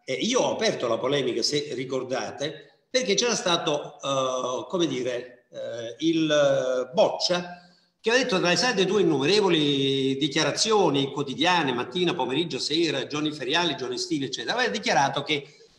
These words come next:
eh, si votava e si poteva anche cambiare il metodo di elezione, eh, sul piano di liste bloccate e portare liste bloccate. Io per la verità ho espresso l'opinione, concordando con alcuni costituzionalisti,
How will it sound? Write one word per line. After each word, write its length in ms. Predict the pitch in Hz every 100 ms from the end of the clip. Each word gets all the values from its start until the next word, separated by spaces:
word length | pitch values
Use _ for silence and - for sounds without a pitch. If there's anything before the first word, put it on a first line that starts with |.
| -
eh, 1160 | 147 151 151 147 143 143 139 139 135 131 135
si 140 | 143 254
votava 440 | 254 - 147 170
e 40 | 196
si 140 | -
poteva 240 | 175 185
anche 180 | 202 185
cambiare 840 | 202 190 135 127 131 131 - _ _
il 440 | 135 143 135 135 135
metodo 260 | 180 185
di 80 | 165
elezione, 760 | 160 131 - 143 139 139 139 - - _ _ _
eh, 220 | 123 127
sul 220 | - 196
piano 300 | - 151 151
di 60 | 135
liste 280 | 156 - 143
bloccate 580 | 165 175 139 123 123
e 40 | 143
portare 320 | 127 - 143
liste 200 | 139 127
bloccate. 440 | 110 - - - _ _ _ _ _ _ _ _
Io 160 | 262 254
per 120 | 196
la 80 | 196
verità 320 | 214 214 170
ho 60 | 160
espresso 580 | - 202 196 - 151
l'opinione, 880 | 147 151 156 180 156 117 113 - - _
concordando 800 | 139 139 135 135 156 175 143
con 140 | 110 127
alcuni 280 | 123 170 139
costituzionalisti, 960 | 139 - 135 147 123 - - 147 -